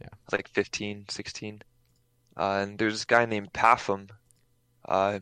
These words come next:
Speaker 2: P A F M, also known as Lapu Su-, Suakis. He's Finnish. Not to dox him, but, um, he was a level three, and he is one of, like, the O G bug abusers, in my opinion, up there with, like, Plague Doctor and them.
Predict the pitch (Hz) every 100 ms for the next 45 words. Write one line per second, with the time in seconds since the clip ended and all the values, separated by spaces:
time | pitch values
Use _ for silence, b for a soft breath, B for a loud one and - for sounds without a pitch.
0 | - 107 107 104 101 107 104 104 - 104
1 | - 104 104 101 104 - - - _ _
2 | _ - 110 - 117 117 113 107 - 113
3 | 107 - - 120 110 - 101 101 - -
4 | 104 - 104 101 101 - - _ _ _
5 | _ - - - 95 92 98 95 - 101
6 | 101 101 - _ b _ _ - - 92
7 | 92 98 _ _ - 147 165 117 107 98
8 | 98 - 101 98 101 113 - - 101 98
9 | 92 - _ _ _ _ _ _ _ _
10 | _ - - 135 117 120 113 107 - 85
11 | 113 104 110 104 104 107 107 104 104 104
12 | - - _ - - 98 104 101 101 98
13 | 101 101 107 - - 104 104 101 101 101
14 | - _ _ _ _ - 98 - 98 -
15 | 104 101 101 104 104